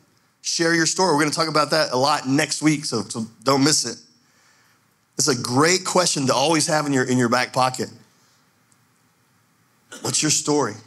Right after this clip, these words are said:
Who were you before you met Jesus? What, what, what did he do in your life? What, what's he doing in your life now? Share your story.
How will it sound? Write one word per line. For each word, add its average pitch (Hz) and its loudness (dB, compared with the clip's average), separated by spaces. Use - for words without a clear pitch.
Who 170 4
were 160 4
you 117 2
before 143 2
you 131 4
met 110 2
Jesus? 117 -2
What, 123 0
what, 139 0
what 151 -2
did 160 2
he 127 -6
do 135 4
in 139 2
your 120 0
life? 117 -2
What, 131 2
what's 135 0
he 147 -6
doing 135 2
in 135 4
your 127 2
life 117 0
now? 101 -2
Share 135 0
your 120 2
story. 107 0